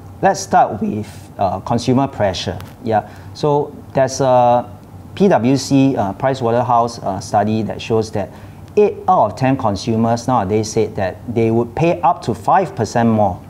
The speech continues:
for sustainably produced goods. Yeah. And, uh, there is another common one in terms of regulation, government regulations, uh, which is a hot topic right now, uh, in the global, uh, in the global trading,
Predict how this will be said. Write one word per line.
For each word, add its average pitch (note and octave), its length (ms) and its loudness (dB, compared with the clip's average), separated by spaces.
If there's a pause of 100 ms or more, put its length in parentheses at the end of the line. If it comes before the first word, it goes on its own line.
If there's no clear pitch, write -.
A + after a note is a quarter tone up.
(200)
for A2+ 160 0
sustainably A#2 920 0 (1000)
produced G#2+ 420 -2
goods. - 400 -6 (280)
Yeah. G#2+ 260 2 (400)
And, G#2+ 480 0
uh, G2 440 -2 (640)
there A#2+ 160 2
is A#2 180 -2
another C#3 320 4
common C#3 400 2
one C#3+ 160 4
in G#2 100 0
terms B2+ 260 -2
of G2 100 0
regulation, G2+ 680 -2
government A2 380 -2
regulations, F#2+ 920 -6
uh, F#2 200 -6
which G#2 240 -6
is G#2+ 140 -4
a A2 60 -2
hot B2 200 -2
topic G#2+ 320 -4
right G2+ 180 0
now, G2+ 220 -2
uh, F#2+ 340 -8
in G2 100 -6
the G2 100 -6
global, G#2+ 520 -2 (160)
uh, G2+ 260 -10
in G#2+ 100 -6
the G2 100 -6
global A2 320 -2
trading, G#2 560 0